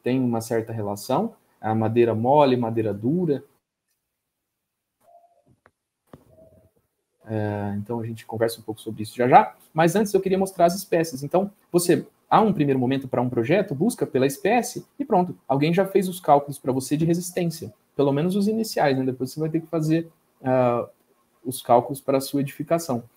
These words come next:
Mas alguém já fez os cálculos de laboratório, alguém já ensaiou essa madeira para te falar quanto que ela resiste à compressão, quanto que ela resiste à tração. E aí, nesse sentido, eu vou, volto aqui, Alan,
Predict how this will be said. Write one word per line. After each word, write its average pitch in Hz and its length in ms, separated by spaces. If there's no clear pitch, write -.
Mas 147 140
alguém 170 200
já 196 100
fez 196 180
os 196 120
cálculos 170 400
de 175 60
laboratório, 170 640
alguém 143 220
já 160 100
ensaiou 180 760
essa 131 280
madeira 127 480
para 131 160
te 131 100
falar 131 220
quanto 190 340
que 170 100
ela 151 120
resiste 139 420
à 120 40
compressão, 139 640
quanto 147 220
que - 60
ela 123 100
resiste 120 380
à 110 40
tração. 156 640
E 160 80
aí, 190 160
nesse 233 260
sentido, 147 800
eu 131 140
vou, 139 340
volto 135 320
aqui, - 260
Alan, 113 300